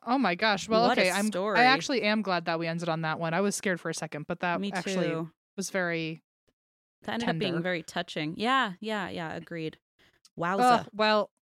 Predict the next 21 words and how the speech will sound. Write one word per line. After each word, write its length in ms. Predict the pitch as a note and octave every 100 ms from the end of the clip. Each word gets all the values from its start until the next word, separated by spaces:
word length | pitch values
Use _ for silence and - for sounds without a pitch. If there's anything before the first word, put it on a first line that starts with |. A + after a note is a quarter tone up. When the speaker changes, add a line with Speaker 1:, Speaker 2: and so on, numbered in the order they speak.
| G3
Speaker 1:
that's, 360 | G#3+ A#3+ - -
uh, 720 | A#3+ A#3 A3+ A3 A3 G#3+ G3 - _ _ _ _ _ _
that's 160 | F#3+ A3
September 380 | - - A3 F4+
for 200 | - F3+
you, 300 | E3+ D#3 E3 -
folks. 540 | F3+ A#3+ - - - - -
Speaker 2:
That's 320 | F#3+ F#3+ F#3+
a 40 | F#3+
wrap. 140 | A#3+
Speaker 1:
Um, 100 | A3+ G3
Speaker 2:
Oh, 200 | F4 D#4+
next 280 | F4 - G#4+
is 100 | G4+
October! 1120 | G4 - C5+ D5 E5+ F5 F5+ F#5 F5 F5 G#4 _ - - - _
Speaker 1:
Ah! 640 | D#5+ G#5 G#5 G5+ G5 F#5+ C#5
So 120 | -
the 60 | D#4
next 180 | C#4+ -
one's 120 | D#4
gonna 100 | C#4